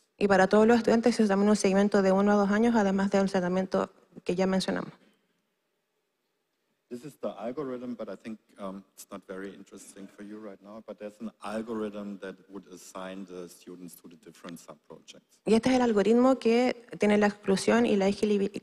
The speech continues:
Speaker 1: elegibilidad de los estudiantes, aunque creo que no es tan interesante para ustedes verlo de esta manera.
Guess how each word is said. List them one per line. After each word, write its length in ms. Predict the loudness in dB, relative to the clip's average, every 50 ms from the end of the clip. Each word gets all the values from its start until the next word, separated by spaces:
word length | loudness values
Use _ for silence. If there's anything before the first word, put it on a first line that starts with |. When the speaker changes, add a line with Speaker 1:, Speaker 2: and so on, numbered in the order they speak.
| _ -4
Speaker 1:
elegibilidad 920 | -2 -2 0 0 -2 -2 -2 -4 -4 -4 -2 -2 -2 0 0 2 2 4 4
de 80 | 4
los 140 | 2 2 2
estudiantes, 400 | 2 2 2 2 2 2 2 2
aunque 180 | 2 2 2 2
creo 140 | 2 2
que 80 | 2 2
no 80 | 0 0
es 40 |
tan 140 | 0 0 0
interesante 420 | 0 0 0 0 0 0 0 2 2
para 140 | 2 2
ustedes 320 | 2 2 2 4 4 4 4
verlo 200 | 4 2 4 2
de 40 | 2
esta 160 | 0 0 -2
manera. 320 | -2 -2 -2 -4 -6 -8